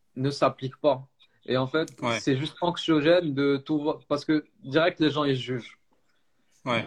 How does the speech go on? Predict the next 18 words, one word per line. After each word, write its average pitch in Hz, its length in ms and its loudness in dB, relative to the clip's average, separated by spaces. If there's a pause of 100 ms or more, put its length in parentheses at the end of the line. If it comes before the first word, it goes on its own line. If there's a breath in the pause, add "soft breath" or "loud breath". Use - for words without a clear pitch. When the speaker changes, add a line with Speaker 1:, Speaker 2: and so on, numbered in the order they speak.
Speaker 1:
Et 143 400 4
il 143 40 2
y 151 80 6
a 143 60 8
beaucoup 175 360 2
de 135 180 -8
honte, 196 360 -2
et 160 40 -2
il 143 40 0
y 147 40 0
a 139 40 -2
beaucoup 147 280 -6
de 135 160 -8
honte 190 240 -6 (100)
qui 139 280 2
est 135 180 6
pas 156 180 6
nécessaire, 131 560 -2